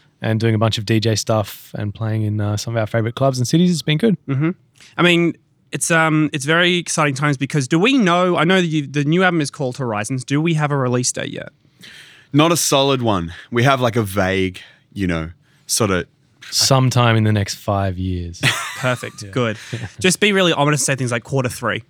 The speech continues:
Speaker 2: We're coming quarter
Speaker 1: <laughs> Yeah.
Speaker 2: three. Yeah.
Speaker 1: Actually, I think it will be quarter three.
Speaker 3: Yeah.
Speaker 2: Oh, really?
Speaker 1: Yeah.
Speaker 2: Okay,
Speaker 3: It's quite
Speaker 2: great.
Speaker 3: likely, yeah.
Speaker 2: Yeah.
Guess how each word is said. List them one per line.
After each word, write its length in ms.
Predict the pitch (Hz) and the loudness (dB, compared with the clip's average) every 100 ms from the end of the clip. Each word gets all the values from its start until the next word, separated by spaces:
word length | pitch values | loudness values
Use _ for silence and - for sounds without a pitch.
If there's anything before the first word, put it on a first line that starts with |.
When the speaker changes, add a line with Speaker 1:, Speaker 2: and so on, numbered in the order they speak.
| _ | _
Speaker 2:
We're 120 | - 120 | -18 -10
coming 220 | 131 117 | -6 -2
quarter 240 | 131 120 | -2 0
Speaker 1:
<laughs> 40 | 120 | 0
Yeah. 80 | |
Speaker 2:
three. 420 | 113 85 117 - 127 | 0 2 0 2 2
Yeah. 240 | 87 - 98 - 131 | 2 -2 -6 -4 0
Speaker 1:
Actually, 180 | 123 | 2
I 40 | 123 | 2
think 120 | 131 | 4
it 40 | |
will 160 | 117 110 | 4 4
be 140 | 107 | 2
quarter 240 | 101 98 92 | 0 -2 -4
three. 220 | - 110 | -4 2
Speaker 3:
Yeah. 140 | 104 | 4
Speaker 2:
Oh, 40 | 160 | 4
really? 280 | 156 214 120 | 2 0 -2
Speaker 1:
Yeah. 160 | 101 98 | -4 -4
Speaker 2:
Okay, 100 | 101 | -2
Speaker 3:
It's 120 | 139 | 0
quite 160 | 151 - | 2 2
Speaker 2:
great. 40 | |
Speaker 3:
likely, 320 | 95 90 92 90 | 2 -2 -4 -6
yeah. 100 | 90 | 0
Speaker 2:
Yeah. 320 | 143 139 | 2 2